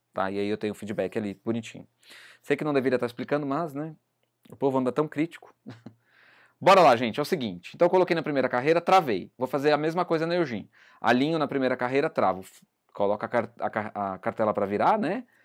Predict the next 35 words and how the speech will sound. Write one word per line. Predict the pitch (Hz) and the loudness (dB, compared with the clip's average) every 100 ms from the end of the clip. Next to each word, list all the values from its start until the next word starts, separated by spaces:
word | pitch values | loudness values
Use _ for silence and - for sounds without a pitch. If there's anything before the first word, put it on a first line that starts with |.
| _ - | _ -2
Prendo | 123 127 117 | 2 2 0
com | 113 | -8
os | |
prendedores | - 117 110 98 135 208 233 151 | -6 -4 -2 2 6 8 6 4
e | 127 | 0
tal. | - 135 151 196 - _ _ - | 2 6 6 4 0 _ _ -12
E | - | -4
travo | 135 123 139 151 170 - | 4 6 6 4 -6 -6
quando | - 127 | -2 -2
tá | 127 127 | 0 -2
na | 127 | -2
primeira | 135 123 127 | -4 -4 -2
carreira. | 139 107 85 82 - | -4 -4 -6 -8 -12
Alinhado | 95 104 101 117 | -8 -6 -4 0
lá, | 110 | 0
depois, | 120 131 117 117 113 - _ _ _ _ _ | 0 -2 -2 -2 -4 -20 _ _ _ _ _
se | - | -10
precisar | 113 - 117 101 | -10 -6 2 2
localizar, | 107 120 120 110 120 | 4 2 0 2 0
depois | 131 127 | 0 -4
de | 110 | -4
ter | 123 | -2
feito | 127 - | -2 -2
o | |
que | - | -2
eu | |
acabei | 120 123 123 | 0 0 -2
de | 123 | -2
ensinar. | 131 - 160 113 85 _ _ _ _ _ _ _ | -8 -8 -6 -6 -8 _ _ _ _ _ _ _
Tá? | - 165 _ - - - - _ _ _ _ _ _ _ - | -2 -2 _ -20 -20 -20 -20 _ _ _ _ _ _ _ -10
Ah, | 123 127 131 127 131 127 123 | 0 2 2 2 2 0 2
beleza. | 131 185 107 87 - _ _ _ _ _ | 4 4 4 -2 -12 _ _ _ _ _
Travo | - 131 123 | 4 6 6
a | |
cartela. | 127 147 143 123 143 - | 4 2 4 6 4 -2